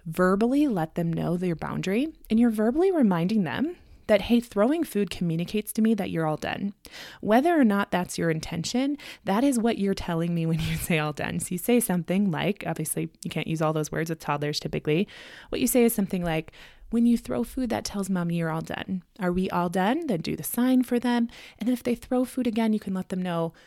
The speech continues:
"Hey, it looks like you're still throwing food, which tells mommy we're all done." Okay, we're all done. We clean up the meal. We're very empathetic. We <laughs> let them know when the next op-,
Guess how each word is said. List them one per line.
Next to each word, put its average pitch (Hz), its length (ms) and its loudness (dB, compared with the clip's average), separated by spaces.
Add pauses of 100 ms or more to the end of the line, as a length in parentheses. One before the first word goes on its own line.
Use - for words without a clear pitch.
(320)
"Hey, 370 180 -2
it 277 200 -6
looks 277 220 -4
like 262 120 -2
you're 269 120 0
still 240 220 -2
throwing 214 320 0
food, 180 260 -4
which 180 160 -6
tells 170 240 -4
mommy 170 200 -2
we're 165 140 -2
all 156 120 -2
done." - 280 -6
Okay, 349 320 -2
we're 208 240 -2
all 180 120 0
done. 160 220 -4
We 160 100 -6
clean - 220 -6
up 170 140 -6
the - 80 -6
meal. 262 460 4
We're 185 80 0
very 165 220 -4
empathetic. 233 720 0
We 175 120 -2
<laughs> 170 80 -2
let 160 100 -2 (140)
them 185 160 2
know 170 260 0
when 226 160 2
the 185 80 0
next 170 380 -6
op-, 175 100 -4